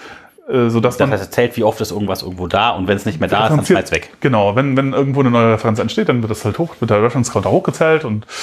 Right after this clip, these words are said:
Speaker 1: äh, irgendwie ansonsten, wenn, wenn eine Referenz, äh, verschwindet, gelöscht wird, dann, dann wird's runtergezählt und wenn es bei null angekommen wird, wird das, äh, Objekt abgeräumt.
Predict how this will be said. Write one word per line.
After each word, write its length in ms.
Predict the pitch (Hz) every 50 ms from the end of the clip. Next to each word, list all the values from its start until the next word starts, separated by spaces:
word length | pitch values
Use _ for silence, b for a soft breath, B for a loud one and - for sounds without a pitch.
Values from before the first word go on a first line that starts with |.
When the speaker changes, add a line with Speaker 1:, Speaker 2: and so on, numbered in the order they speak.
| B B B B B B -
Speaker 1:
äh, 360 | - 113 107 104 104 104 104
irgendwie 260 | 127 120 110 107 107
ansonsten, 560 | 98 101 101 98 92 - - - 110 127 117
wenn, 180 | 110 104 104 101
wenn 120 | 104 101
eine 180 | 98 104 104 98
Referenz, 460 | 107 - 117 101 107 107 - - -
äh, 200 | 214 - 113 107
verschwindet, 540 | 107 - - - 139 139 127 123 123 - -
gelöscht 320 | 117 117 110 123 - -
wird, 120 | 117 117 -
dann, 200 | 104 104 104 101
dann 260 | 107 101 101 104 104
wird's 160 | 107 98 -
runtergezählt 440 | 175 175 196 165 151 147 - 147 139
und 60 | 131
wenn 60 | 107
es 60 | -
bei 60 | - 107
null 160 | 120 131 117
angekommen 340 | 107 110 107 - 113 110 107
wird, 160 | 101 - - B B B B B B B
wird 80 | - 120
das, 280 | 98 - - - - -
äh, 40 |
Objekt 500 | 120 110 110 - - - 104 - - -
abgeräumt. 460 | - - - 135 107 104 131 175 -